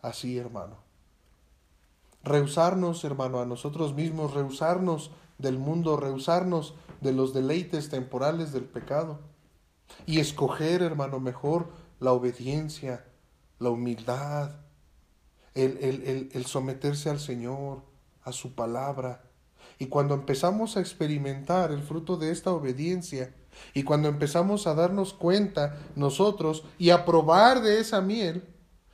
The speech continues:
nos vamos a dar cuenta que esto es mayor,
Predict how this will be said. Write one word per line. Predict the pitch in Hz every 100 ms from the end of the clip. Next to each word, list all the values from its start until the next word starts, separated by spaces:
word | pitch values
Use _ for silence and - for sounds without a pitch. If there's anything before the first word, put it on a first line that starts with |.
| _ _
nos | 127
vamos | 139 160 160
a | 135
dar | 135 143
cuenta | 156 170 151 139 - - - _
que | 131 127
esto | 131 185 185 - 123 - - - _ _ _ - _ _
es | 139 143
mayor, | 156 139 131 143 147